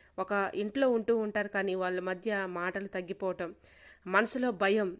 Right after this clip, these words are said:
ఒంటరితనం, ఆందోళన, కృంగిపోవటం, ఇవన్నీ కూడా మనలో ఉంటూ ఉంటాయి కదా. ఇవన్నీ నీ కథ అయినా అనని నువ్వు అనుకోవచ్చు. అందరి ఫ్యామిలీలో జరుగుతున్న విషయాలు ఇవేనండి.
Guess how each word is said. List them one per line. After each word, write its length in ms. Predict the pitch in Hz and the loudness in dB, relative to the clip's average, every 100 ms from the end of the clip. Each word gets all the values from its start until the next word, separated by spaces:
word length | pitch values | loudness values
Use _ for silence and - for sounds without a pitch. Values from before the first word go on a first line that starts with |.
| _ - | _ -8
ఒంటరితనం, 720 | 185 202 247 240 233 208 180 - | -4 2 2 2 0 0 -2 -2
ఆందోళన, 640 | 175 202 233 247 220 185 - | 0 2 2 2 2 -2 -6
కృంగిపోవటం, 680 | 196 214 240 247 233 208 180 - - - _ | -4 -2 -2 0 -2 0 -6 -8 -20 -20 _
ఇవన్నీ 460 | 196 196 202 277 311 | -2 0 2 4 4
కూడా 260 | - 214 208 | 4 2 2
మనలో 520 | 196 185 208 202 190 - | 0 0 0 -2 -4 -6
ఉంటూ 300 | 180 180 214 | -8 -2 0
ఉంటాయి 320 | 208 190 190 | 0 -2 -6
కదా. 340 | 185 175 233 359 _ _ _ _ | -4 -4 -4 -6 _ _ _ _
ఇవన్నీ 760 | 202 214 208 233 269 240 240 240 - | -4 0 2 2 2 2 0 -4 -4
నీ 180 | 208 | -2
కథ 280 | 208 202 185 | 0 0 2
అయినా 440 | 214 226 214 208 - _ _ - | 2 2 2 2 0 _ _ -6
అనని 320 | 196 196 208 | -2 0 0
నువ్వు 220 | 233 196 | 0 -2
అనుకోవచ్చు. 720 | 185 190 - 214 180 - 220 285 _ _ _ - | -2 -4 -2 -2 -2 -4 -8 -8 _ _ _ -12
అందరి 480 | 180 190 208 214 233 | -6 -4 -2 0 -2
ఫ్యామిలీలో 560 | 226 190 190 190 196 | 0 -2 0 -2 -2
జరుగుతున్న 560 | 190 196 190 185 185 180 | -4 -6 -6 -8 -6 -4
విషయాలు 440 | 170 170 - 180 | -4 -6 -6 -4
ఇవేనండి. 600 | 190 170 175 170 170 254 | -4 -4 -4 -6 -4 -6